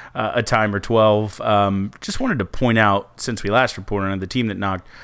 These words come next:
Texas out of that tournament, West Virginia, ultimately went on to beat T C U in double overtime and be the champs. It never feels better to lose to the team that won the championship, but at least you didn't lose to the team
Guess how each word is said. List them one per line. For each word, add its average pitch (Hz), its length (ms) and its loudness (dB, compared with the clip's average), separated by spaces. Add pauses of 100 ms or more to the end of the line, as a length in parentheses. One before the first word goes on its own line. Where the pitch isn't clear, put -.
(140)
Texas - 340 -6
out 131 220 4
of 104 80 -4
that 95 180 -2
tournament, 95 300 -4
West 92 180 -4
Virginia, 90 500 -6
ultimately 92 400 -8
went 85 140 -10
on 80 120 -10
to 85 40 -12
beat 87 240 -14
T - 140 -12
C - 180 -10
U 82 80 -10
in 82 80 -10
double 82 260 -10
overtime 85 440 -12
and 85 100 -12
be 101 100 -4
the 90 120 -8
champs. 92 320 -8
It - 80 -6
never 139 160 2
feels 110 260 -2
better 101 320 0
to 107 140 -6
lose 98 420 -6
to 113 100 -6
the 101 100 -8
team 107 260 -4
that 101 100 -8
won 107 160 -4
the 101 80 -6
championship, 107 540 -6
but 90 80 -12
at 85 100 -14
least 92 220 -8
you 98 80 -4
didn't 87 140 -8
lose 92 200 -8
to - 80 -14
the 87 80 -16
team 98 320 -8